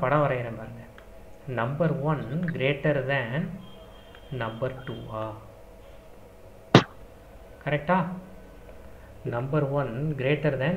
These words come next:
number two-ஆ அப்படிங்கிறத பார்க்குறோம். அப்படி இருந்தால், அப்படி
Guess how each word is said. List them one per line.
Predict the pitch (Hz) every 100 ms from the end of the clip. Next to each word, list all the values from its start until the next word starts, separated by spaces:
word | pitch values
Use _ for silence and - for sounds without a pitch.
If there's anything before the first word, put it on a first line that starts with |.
| 156
number | 117 117 - 117
two-ஆ | 113 110 110 - - 123
அப்படிங்கிறத | 135 127 117 110 143 180 113
பார்க்குறோம். | 110 110 110 110 - - - - - - - 123
அப்படி | 135 131 147
இருந்தால், | 160 156 156 151 - - 147
அப்படி | 143